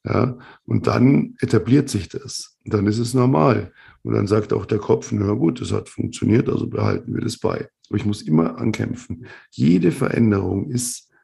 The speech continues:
ein riesengroßer Kampf mit mir selber.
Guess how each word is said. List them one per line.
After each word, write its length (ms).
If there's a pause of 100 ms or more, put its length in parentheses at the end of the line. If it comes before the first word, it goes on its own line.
ein 180
riesengroßer 960
Kampf 400
mit 100
mir 160
selber. 540